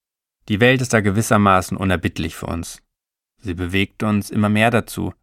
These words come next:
zu heilen und stößt uns unaufhörlich auf die Unterbrechungen in unserem Leben an, die geheilt beziehungsweise vollständig gemacht werden wollen.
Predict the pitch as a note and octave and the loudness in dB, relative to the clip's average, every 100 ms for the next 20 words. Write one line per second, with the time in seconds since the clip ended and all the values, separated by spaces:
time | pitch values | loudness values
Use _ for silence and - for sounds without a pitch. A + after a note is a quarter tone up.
0 | - - F2+ F2+ F2+ F#2+ F#2+ G2 G#2+ G2 | -14 -8 -4 0 2 0 -2 -6 -8 -8
1 | F2+ - G2 - F#2 - A2 F#2+ - G2+ | -8 -6 -6 -6 -6 0 0 0 2 2
2 | F#2+ F2+ F2+ - F#2 F2 F2 F#2+ - G#2 | 2 -2 -6 -6 -6 -6 -2 -2 -2 -4
3 | F2 E2+ F2+ E2+ E2+ F#2 F#2+ - F#2+ F#2 | -4 -6 -8 -6 -4 -2 -4 -4 -4 -4
4 | _ _ _ - G2+ F2 G2 G#2 F2+ _ | _ _ _ -6 -4 0 2 2 0 _
5 | - F#2 F#2 - E2+ F2 F#2 - _ _ | -10 -10 -6 -2 -2 -2 -6 -8 _ _
6 | C#3 C3 F2+ F2 E2 F#2 E2 - E2 E2 | -4 -4 -4 -4 -6 -6 -6 -6 -10 -10
7 | E2 D#2+ D#2+ F2 | -8 -8 -8 -10